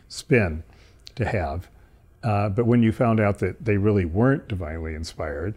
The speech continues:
or that they were inspired by the devil, and that could be good spin too. But it, what, what happens is that when a piece of art catches you, it catches you, I think, completely separate from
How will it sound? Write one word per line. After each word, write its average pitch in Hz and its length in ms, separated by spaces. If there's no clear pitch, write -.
or 95 120
that 90 160
they 101 100
were 90 100
inspired 95 460
by 85 120
the 80 120
devil, 107 460
and 98 200
that 110 160
could 117 160
be 98 120
good 92 220
spin 87 340
too. 101 360
But 135 140
it, 156 160
what, 147 240
what 139 160
happens 147 420
is 117 180
that - 120
when 117 380
a 104 80
piece 160 320
of 127 180
art 123 300
catches 120 520
you, 101 240
it 101 140
catches 147 460
you, 104 140
I 110 120
think, 104 320
completely 139 680
separate - 580
from 98 440